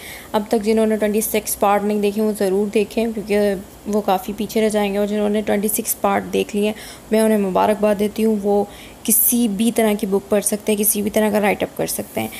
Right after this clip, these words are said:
मैं हमेशा की तरह तीन words लेती हूँ और उनके post उनके synonym लिखती हूँ, जैसे कि tingle match हो रहा है insult से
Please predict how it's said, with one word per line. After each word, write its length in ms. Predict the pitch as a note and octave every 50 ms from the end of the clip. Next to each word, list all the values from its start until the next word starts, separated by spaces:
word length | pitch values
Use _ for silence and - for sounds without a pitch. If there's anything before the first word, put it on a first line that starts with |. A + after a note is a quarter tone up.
| - - - - - - - - - - - - A3
मैं 80 | A#3
हमेशा 280 | A#3 A#3+ B3+ B3 C4+ C#4+
की 120 | C#4 C#4+
तरह 180 | C4 C#4+ C4 C4+
तीन 260 | B3+ B3+ A#3+ B3 C4
words 220 | C4 C4 C4 -
लेती 200 | B3+ B3+ A3+ A#3+
हूँ 100 | A#3+ B3
और 60 | B3 B3
उनके 160 | B3 A#3 B3
post 320 | A#3+ B3 A3+ A3+ G#3+ A3+
उनके 160 | A3+ G#3+ A#3
synonym 520 | A3+ - - G#3+ G#3+ G3+ G3 G3+ A3 A#3 A3+
लिखती 280 | A3+ G#3+ - - A3+
हूँ, 100 | A3 A3+
जैसे 240 | G#3+ A3 A3 G#3+ A3
कि 120 | G#3+ A3+ G#3+
tingle 380 | G#3+ - A3+ A#3 A3 A#3 A#3
match 280 | G#3+ G#3+ G#3 G#3 G#3 -
हो 80 | G#3+
रहा 160 | G#3 G#3+ A3 G#3+
है 180 | G#3+ A3 - - G3+
insult 420 | G#3 G#3 G3+ - - G3 F#3 F#3+
से 140 | - - -